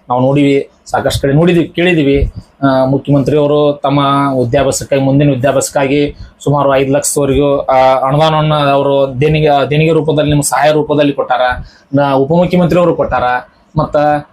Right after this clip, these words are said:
ನಮ್ಮ ಜಿಲ್ಲೆಯ, ಆ, ಸಂಸದರಾಗಿರ್ತಕ್ಕಂಥ, ಆ, ಪಿ ಸಿ ಗದ್ದಿಗೌಡ ಸಾಹೇಬರು ತಮ್ಮ ಮನೆಗೆ ಬಂದಿದ್ದಾರೆ. ಬಂದು, ಆ, ಶುಭವನ್ನು ಹಾರೈಸಿದಾರ. ಅವರು ತಮಗ ವಿದ್ಯಾಭ್ಯಾಸಕ್ಕಾಗಿ, ಆ, ಹಣಕಾಸಿನ ನೆರವು ಕೊಟ್ಟಾರ. ಆ, ಸ್ಥಳೀಯ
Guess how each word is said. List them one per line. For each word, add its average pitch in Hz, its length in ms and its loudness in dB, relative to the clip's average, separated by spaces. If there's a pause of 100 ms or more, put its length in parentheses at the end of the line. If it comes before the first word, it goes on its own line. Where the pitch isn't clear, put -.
(140)
ನಮ್ಮ 143 280 0
ಜಿಲ್ಲೆಯ, 147 420 2
ಆ, 131 340 -2
ಸಂಸದರಾಗಿರ್ತಕ್ಕಂಥ, 156 1120 0
ಆ, 139 600 0
ಪಿ 156 160 -4
ಸಿ 160 160 -2
ಗದ್ದಿಗೌಡ 156 380 2
ಸಾಹೇಬರು 170 640 0 (380)
ತಮ್ಮ 151 380 0
ಮನೆಗೆ 143 380 0
ಬಂದಿದ್ದಾರೆ. 131 480 0
ಬಂದು, 139 460 0 (420)
ಆ, 135 380 0
ಶುಭವನ್ನು 160 460 0
ಹಾರೈಸಿದಾರ. 135 480 0 (140)
ಅವರು 196 600 0
ತಮಗ 185 260 2 (240)
ವಿದ್ಯಾಭ್ಯಾಸಕ್ಕಾಗಿ, 160 760 0 (420)
ಆ, 147 300 0
ಹಣಕಾಸಿನ 170 480 2
ನೆರವು 160 240 2
ಕೊಟ್ಟಾರ. 143 280 -2 (600)
ಆ, 139 140 2
ಸ್ಥಳೀಯ 160 500 2